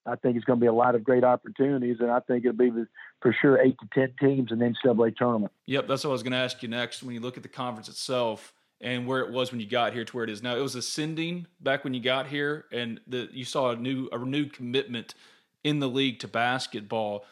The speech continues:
Speaker 2: But now it feels like, at least on paper, and looks like that it is the best conference in college basketball. So to see the growth of the league for you,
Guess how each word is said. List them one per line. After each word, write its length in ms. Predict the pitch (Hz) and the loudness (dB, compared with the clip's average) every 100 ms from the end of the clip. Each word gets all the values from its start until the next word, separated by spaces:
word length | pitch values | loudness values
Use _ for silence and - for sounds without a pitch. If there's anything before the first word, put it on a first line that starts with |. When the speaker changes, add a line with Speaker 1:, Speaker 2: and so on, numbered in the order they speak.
| _ | _
Speaker 2:
But 100 | - | -6
now 200 | 127 170 | 0 2
it 100 | 151 | 2
feels 440 | - - 165 151 110 | -2 0 2 2 0
like, 300 | 110 107 98 | 0 0 -2
at 120 | 120 | -4
least 220 | 131 - | -4 -2
on 180 | 127 113 | -4 -2
paper, 440 | 135 135 110 101 | 0 0 -2 -4
and 120 | 101 117 | -2 -2
looks 240 | 156 - | -2 -2
like 380 | 113 104 98 - _ _ _ | 0 2 0 -4 _ _ _
that 180 | 127 127 | 0 2
it 100 | 123 | 2
is 440 | 131 135 117 104 | 2 2 0 -6
the 160 | - 123 | -6 -6
best 340 | 110 120 - | -2 -2 -2
conference 360 | - 113 107 98 | -2 -2 -4 -8
in 60 | 110 | -4
college 340 | 113 101 98 | -2 -2 -2
basketball. 760 | 113 113 113 - 92 98 90 - - | -2 0 -2 -8 -8 -6 -6 -10 -8
So 140 | 147 | -6
to 80 | 117 | -4
see 100 | 156 | -4
the 100 | 131 | -4
growth 320 | 123 139 135 | -2 -2 -4
of 80 | 113 | -8
the 100 | 113 | -8
league 360 | 117 143 135 | -2 -2 -2
for 120 | - 117 | -6 -6
you, 340 | 113 110 | -4 -6